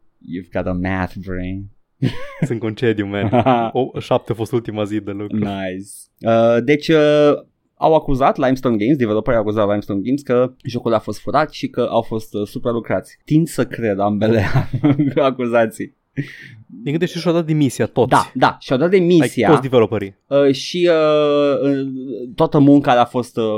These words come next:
Speaker 1: arestată, cum adesea se face. Adică asta e chestia, că n-au făcut, tehnic, cred că n-au făcut nimic ilegal, Limestone
Speaker 2: Aia vreau să zic
Speaker 1: Games.
Speaker 2: și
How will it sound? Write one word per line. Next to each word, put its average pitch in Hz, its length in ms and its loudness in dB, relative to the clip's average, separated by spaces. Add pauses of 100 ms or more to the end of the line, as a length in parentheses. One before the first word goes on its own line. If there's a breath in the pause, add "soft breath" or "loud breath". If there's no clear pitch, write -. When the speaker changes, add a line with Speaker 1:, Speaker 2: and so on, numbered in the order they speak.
(100)
Speaker 1:
arestată, 107 520 0
cum 107 160 -6
adesea 107 240 -2
se 98 120 -8
face. 117 280 -4
Adică 208 260 -2
asta 269 140 0
e - 20 2
chestia, 214 200 -2
că 196 120 0
n-au 214 180 0
făcut, 233 380 -6
tehnic, 226 280 0
cred 233 120 -2
că 233 100 -2
n-au 220 120 -2
făcut 220 200 -6
nimic 196 180 -4
ilegal, 131 380 2 (180)
Limestone 120 240 2
Speaker 2:
Aia 190 100 2
vreau - 160 2
să 107 80 2
zic - 20 4
Speaker 1:
Games. 101 120 2
Speaker 2:
și 101 60 -2